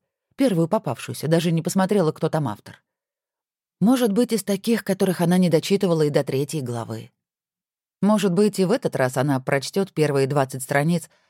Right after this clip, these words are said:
а потом аккуратно упакует листочки в папку и нарисует на папке красным фломастером маленький крестик,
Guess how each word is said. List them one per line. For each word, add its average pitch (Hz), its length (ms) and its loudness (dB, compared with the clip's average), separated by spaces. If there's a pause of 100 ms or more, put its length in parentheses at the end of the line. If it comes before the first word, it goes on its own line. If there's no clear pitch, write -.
(240)
а 175 60 -6
потом 330 260 2
аккуратно 240 440 0
упакует 202 440 -2
листочки 175 520 -2
в - 120 -10
папку 269 420 -6 (400)
и 349 100 4
нарисует 262 460 0
на 196 120 0
папке 220 320 -2
красным 160 400 -2
фломастером 190 580 -2
маленький 247 440 -4
крестик, - 580 -10